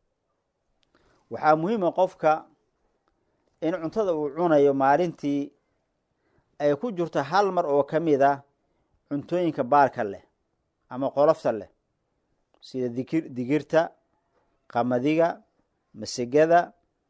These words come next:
galleyda baarka leh, waa muhiim in cuntada ka mid tahay. Haddii maanta aad baasto aad ku qadaysay ama bariis aad ku qadaysay, cashadaada caawa cambuulo ha noqoto. Weliba moordin ama galley baal leh ha noqoto.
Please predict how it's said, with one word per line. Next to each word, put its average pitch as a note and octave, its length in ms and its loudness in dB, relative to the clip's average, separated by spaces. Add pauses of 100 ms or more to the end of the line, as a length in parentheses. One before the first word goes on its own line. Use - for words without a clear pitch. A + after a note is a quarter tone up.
(140)
galleyda C3+ 440 2
baarka D#3 380 4
leh, F3+ 180 0 (720)
waa A#2+ 180 0
muhiim C3 320 -4
in C#3 160 -4
cuntada B2+ 380 0
ka B2+ 120 -8
mid B2+ 180 -6
tahay. G2 180 -14 (1900)
Haddii D3+ 240 -2
maanta G3 320 -2
aad F3 140 -2
baasto D#3+ 360 0
aad D#3+ 200 0
ku G3 100 -8
qadaysay F#3+ 520 -2
ama C#3+ 200 -6
bariis E3+ 280 -4
aad D#3 120 -2
ku G#3+ 80 -2
qadaysay, G3+ 480 -2 (560)
cashadaada D3 560 0
caawa C#3 300 4
cambuulo C3 360 0
ha C3 120 -2
noqoto. A2 360 -10 (880)
Weliba D#3+ 300 0
moordin F3+ 520 0
ama C#3 240 -2
galley D3 460 0
baal D3 280 4
leh A#2+ 80 -2
ha B2 80 -6
noqoto. G#2+ 400 -12